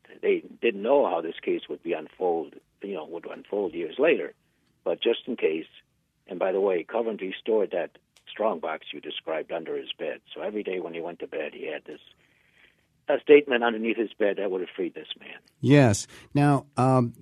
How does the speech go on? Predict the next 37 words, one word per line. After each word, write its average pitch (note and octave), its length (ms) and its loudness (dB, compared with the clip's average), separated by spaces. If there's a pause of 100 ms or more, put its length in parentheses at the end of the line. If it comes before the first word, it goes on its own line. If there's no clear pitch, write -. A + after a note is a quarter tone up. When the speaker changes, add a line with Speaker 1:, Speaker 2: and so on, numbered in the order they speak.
(140)
Speaker 2:
one D#3 380 6
other E3+ 260 6
thing C#3+ 260 4
that B2+ 140 0
happened A#2 500 0
that G#2 120 -2
made B2+ 360 2
things B2+ 280 0
come B2+ 200 -2
out A#2 160 0
the A#2+ 80 0
way A2 160 2
it G2+ 80 -2
did F2+ 280 -6
is A#2 160 0
Coventry F3+ 500 2
eventually C#3 580 2
went B2 420 4
to C3+ 140 0
Wilson A2+ 520 0
and F2+ 100 -2
he G2 60 -2
said, F#2+ 340 -2 (380)
"Can F#3 260 2
I E3 140 4
disclose C#3 1000 6
this G#2+ 360 4 (200)
after A#2+ 560 2
you G#2 280 2
die?" F#2 640 -4 (180)
Now, A#2+ 80 -2
that's B3 200 0
a F#3 40 4
Speaker 1:
Right. D3+ 80 -2
Speaker 2:
very D#3 220 8
unusual B2 720 6
request. G2+ 640 0